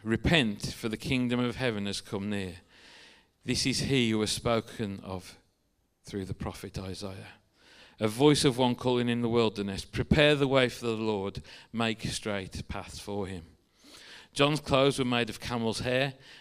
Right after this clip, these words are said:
and he had a leather belt around his waist. His food was locusts and wild honey.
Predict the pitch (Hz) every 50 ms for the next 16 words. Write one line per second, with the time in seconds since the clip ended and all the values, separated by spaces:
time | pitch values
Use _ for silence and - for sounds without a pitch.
0 | - - 110 113 113 110 101 113 110 123 135 139 131 131 117 135 123 117 - -
1 | 107 104 107 104 101 107 98 - 113 110 104 101 95 82 - - - - - -
2 | - - - _ - - 113 - - - 127 123 117 107 110 95 104 120 123 139
3 | 139 - - 160 143 143 - - 123 120 117 117 113 113 - - 113 117 110 98
4 | 90 85 82 -